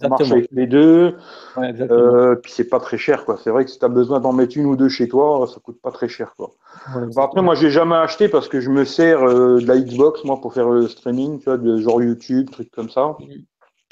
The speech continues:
Speaker 1: Mais, euh, c'est vraiment pas cher, quoi. Et
Speaker 2: Bah, moi, qui a pas
Speaker 1: bizarrement
Speaker 2: de console, ça, ça m'a, ça m'a bien, ça m'a bien intéressé, comme j'ai dit, euh, pour, euh, le retour, euh, et l'avis sur la petite T V, c'est, c'est quelque chose qui me motivait pas, mais après, quand j'ai vu, euh,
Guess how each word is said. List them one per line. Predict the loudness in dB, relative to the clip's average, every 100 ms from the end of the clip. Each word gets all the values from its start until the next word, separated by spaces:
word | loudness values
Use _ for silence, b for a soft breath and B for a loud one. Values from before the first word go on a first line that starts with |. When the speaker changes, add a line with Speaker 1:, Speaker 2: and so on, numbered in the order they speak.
| _
Speaker 1:
Mais, | -2 2
euh, | 2
c'est | 0
vraiment | -2 -2
pas | 0 -2
cher, | -4 -8
quoi. | -10 -14 B B B B B B B
Et | 2 2
Speaker 2:
Bah, | 4
moi, | 2
qui | 2
a |
pas | 4
Speaker 1:
bizarrement | 4 2
Speaker 2:
de | 0
console, | -6 -10 -4 -2 0
ça, | -2 -4 -6
ça | -8 -4
m'a, | 0 2 2
ça | 0 -2
m'a | -2
bien, | 0 2 2 0
ça | -2
m'a | -4
bien | 0 0
intéressé, | 0 0 0 -2
comme | -2 -4
j'ai | -4 -4
dit, | -2 0
euh, | 0 -2
pour, | -4 -2
euh, | 0 0 -4 -6 b b b b _
le | -2
retour, | 0 -2 -2 -2 -2
euh, | 0 2 2 2
et | 0
l'avis | 0 -2 -4 -10
sur | -8 -4 -2
la | -2
petite | -6 -10 _
T | -4
V, | -2 -4
c'est, | -2 -4
c'est | -4
quelque | -8 -6
chose | -6 -6
qui | -6
me | -6
motivait | -4 -4 -2 -4
pas, | 0 0 2
mais | 0
après, | -2 -4
quand | -4 -6
j'ai | -6
vu, | -4 -2
euh, | 0 0 0